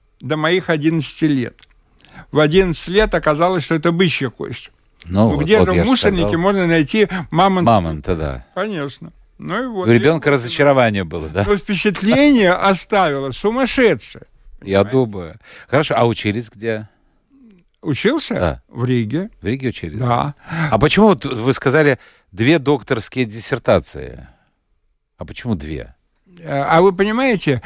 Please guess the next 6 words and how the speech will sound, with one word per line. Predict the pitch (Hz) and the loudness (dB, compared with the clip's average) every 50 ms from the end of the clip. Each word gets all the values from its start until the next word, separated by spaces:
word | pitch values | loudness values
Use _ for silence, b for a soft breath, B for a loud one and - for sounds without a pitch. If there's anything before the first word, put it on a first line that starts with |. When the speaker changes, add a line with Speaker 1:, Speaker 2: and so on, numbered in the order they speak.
| 170 175 165 B B | -4 -4 -4 B B
Speaker 1:
докторская | 131 156 214 220 - - 180 160 - - 185 170 | 2 4 4 4 2 0 -4 -4 -2 -2 -2 -2
диссертация | 165 160 156 - 170 156 - 214 240 247 - - 170 156 | 0 -2 -2 -4 -6 -4 0 0 0 2 2 0 0 0
засчитывая-, | 139 151 175 165 135 - - - 214 240 220 - 196 175 165 156 151 151 156 156 156 147 147 147 143 147 156 170 | 2 2 2 0 0 0 0 0 0 0 0 0 0 2 2 2 2 2 2 0 0 0 2 2 2 2 2 2
э, | |
защищается | 143 139 180 170 - - 185 170 139 - - 220 214 202 196 180 - - 160 135 | 4 4 4 2 2 0 -2 -2 0 0 2 4 4 4 2 2 0 -4 -8 -6
тогда, | - - 160 151 143 143 143 202 233 254 247 | -2 0 0 0 0 0 2 2 4 4 2